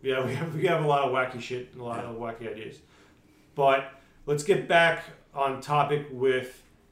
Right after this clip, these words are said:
Speaker 1: the podcast. And this is something I know Joe Sabia is gonna excel at.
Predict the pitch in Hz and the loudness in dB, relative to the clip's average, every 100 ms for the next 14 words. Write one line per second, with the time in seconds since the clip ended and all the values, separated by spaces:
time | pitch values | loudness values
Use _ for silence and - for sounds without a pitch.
0 | _ _ _ _ 127 - 147 147 143 - | _ _ _ _ -12 -2 4 6 4 0
1 | 127 127 127 - _ _ _ _ _ _ | 0 0 -2 -10 _ _ _ _ _ _
2 | - 123 127 147 185 180 190 170 160 151 | -10 -6 -4 -2 -4 -2 -2 0 -2 2
3 | 147 139 127 120 - - - 147 151 151 | 2 2 0 -4 -14 -16 -2 0 2 0
4 | 147 139 139 139 123 127 123 120 117 - | -2 -2 -2 -4 -4 -4 -4 -4 -6 -14
5 | _ _ _ _ _ _ 131 - - 175 | _ _ _ _ _ _ -14 -10 -6 2
6 | 170 127 - - | 2 2 -2 -8